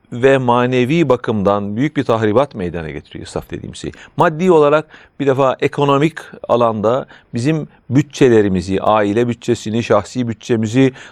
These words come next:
toplumsal bütçeyi, devlet bütçesini hepsini etkileyen, ama özellikle önce şahsi hayatımızdan bakacak olursak bütçelerimizi etkileyen, onları ha-,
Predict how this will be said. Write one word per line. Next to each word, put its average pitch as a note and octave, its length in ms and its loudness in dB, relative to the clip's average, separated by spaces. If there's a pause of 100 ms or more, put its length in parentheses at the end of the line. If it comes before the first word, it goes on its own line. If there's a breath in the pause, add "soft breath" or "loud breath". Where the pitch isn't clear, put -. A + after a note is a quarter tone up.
toplumsal B2+ 640 0
bütçeyi, B2+ 380 -2
devlet B2 320 4
bütçesini C3 560 -2
hepsini A3 480 0 (300 loud breath)
etkileyen, B2+ 580 2
ama D3 200 2
özellikle F#3 420 0
önce F#3 180 4
şahsi C3+ 360 0
hayatımızdan G#2+ 440 0
bakacak F#2+ 260 -4
olursak G3 340 0 (320 loud breath)
bütçelerimizi A#2+ 1040 2 (420 soft breath)
etkileyen, A2+ 840 2 (320 loud breath)
onları C3 340 4
ha-, C3+ 140 -8